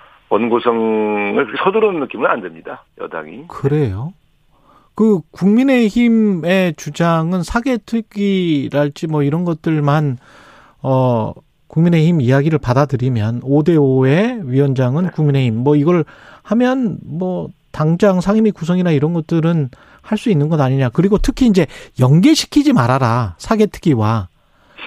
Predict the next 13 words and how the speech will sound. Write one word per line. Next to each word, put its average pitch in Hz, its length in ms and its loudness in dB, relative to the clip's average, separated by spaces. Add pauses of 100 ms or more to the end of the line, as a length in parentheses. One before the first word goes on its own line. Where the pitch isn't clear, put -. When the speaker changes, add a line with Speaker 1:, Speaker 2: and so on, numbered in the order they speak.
(120)
Speaker 2:
지난번에 214 340 2
권성동 226 420 2
원내대표는 185 500 2
그 160 120 0
이야기를 196 280 2
하더라고요. 139 460 -2 (720)
그냥 208 400 0
원구성은 208 600 2
원구성대로 196 600 2
하고 208 260 0
사개특위는 220 720 0 (540)
나중에 165 300 2
차차 151 800 0